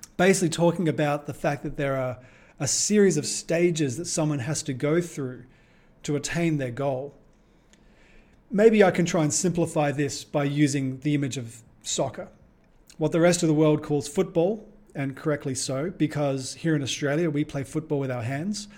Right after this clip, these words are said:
But here, we, what we call soccer, being this beautiful game, as anyone would know, there are so many different levels that you can pursue of this game. The basic entry level is going to be your social soccer on a Sunday,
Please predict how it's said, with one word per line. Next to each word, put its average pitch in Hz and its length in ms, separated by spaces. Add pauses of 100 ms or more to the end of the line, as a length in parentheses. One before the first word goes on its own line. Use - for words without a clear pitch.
(1000)
But 185 200
here, 247 360
we, 202 140
what 196 200
we 190 80
call 180 220
soccer, 156 480 (560)
being 196 300
this 156 160
beautiful 190 480
game, 127 380 (1200)
as 208 260
anyone 220 380
would 185 140
know, 180 380
there 160 200
are 160 60
so 196 420
many 202 240
different 170 720
levels 151 720
that 151 160
you 147 160
can 139 520
pursue - 600 (300)
of 143 160
this 139 180
game. 127 320 (1040)
The 170 80
basic 226 400
entry 208 380
level 160 480
is 160 160
going 170 240
to 156 100
be 170 160
your 147 540
social 180 480
soccer 160 320
on 143 80
a 135 60
Sunday, 156 500